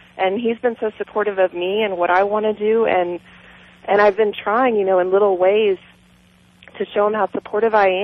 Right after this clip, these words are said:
am. But I really realized that, you know, if I put everything else aside and stop worrying about what the future holds and just go with it, you know, and, and let him have his chance and, and do everything, you know, the sacrifices that we have to make,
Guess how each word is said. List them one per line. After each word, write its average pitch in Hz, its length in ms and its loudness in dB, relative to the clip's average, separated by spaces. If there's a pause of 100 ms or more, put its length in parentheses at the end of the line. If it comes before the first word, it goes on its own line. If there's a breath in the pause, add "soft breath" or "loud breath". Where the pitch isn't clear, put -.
am. 214 100 -2
But 185 220 0
I 190 60 2
really 214 340 2
realized 196 460 2
that, 170 260 0 (1080 soft breath)
you 214 120 4
know, 208 160 2
if 196 140 -2
I 202 80 2
put - 180 -2
everything 214 400 -2
else 185 180 -2
aside 185 440 0
and 180 160 -6
stop 185 220 -2
worrying 185 340 -2
about 180 200 0
what 185 120 -2
the 185 100 -6
future 185 340 -4
holds 185 380 -2 (140)
and 190 160 -2
just 185 140 -4 (420)
go 180 160 4
with 208 200 0
it, 240 200 -2 (140)
you 214 100 -8
know, 226 300 -2 (500 soft breath)
and, 190 300 -4
and 185 160 0
let 190 140 4
him 208 120 -2
have 196 220 -4
his 202 120 -4 (140)
chance 196 420 -2
and, 175 300 -4
and 175 240 -4
do 196 180 0
everything, 196 640 -2 (640 soft breath)
you 202 100 -2
know, 180 160 2
the 180 160 0
sacrifices 202 540 -2
that 185 120 0
we 190 80 -2
have 190 140 2
to 196 80 -8
make, 185 280 -2